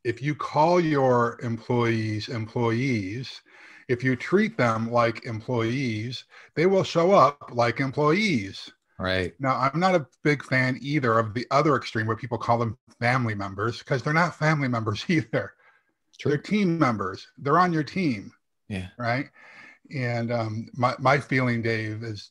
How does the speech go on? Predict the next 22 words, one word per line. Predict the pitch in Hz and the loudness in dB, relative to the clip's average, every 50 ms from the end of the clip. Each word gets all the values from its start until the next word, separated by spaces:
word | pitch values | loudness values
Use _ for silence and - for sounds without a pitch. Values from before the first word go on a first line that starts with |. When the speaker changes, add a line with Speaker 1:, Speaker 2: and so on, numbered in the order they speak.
| _ | _
Speaker 1:
you | - 120 117 110 | -8 -6 -4 -2
know, | 113 107 104 104 110 117 | -2 -2 -2 -2 -4 -6
'cause | - - 120 | -6 -6 -6
I | 107 104 104 - - | -6 -6 -8 -8 -8
tend | 120 113 | -8 -8
to | 107 104 | -8 -8
be | 107 110 107 | -8 -8 -8
an | 104 | -8
evangelist | 104 101 113 107 104 104 107 98 - - | -6 -4 -4 -4 -4 -4 -8 -10 -8 -8
about | 104 107 98 | -6 -6 -6
this | - 101 - | -8 -8 -8
all | 113 107 101 | -6 -6 -6
the | 101 | -4
time. | 95 - 143 131 120 110 | -4 -2 -2 -2 -2 -4
So | - 110 | -6 -8
if | - | -8
you | 110 | -6
give | 107 117 104 | -6 -6 -4
me | 113 110 | -4 -4
opportunity, | 104 104 - 107 - - 147 147 123 104 | -4 -4 -6 -6 -8 -6 -6 -4 -4 -6
I'm | 104 104 104 | -6 -8 -8
gonna | 101 95 92 90 | -8 -8 -10 -12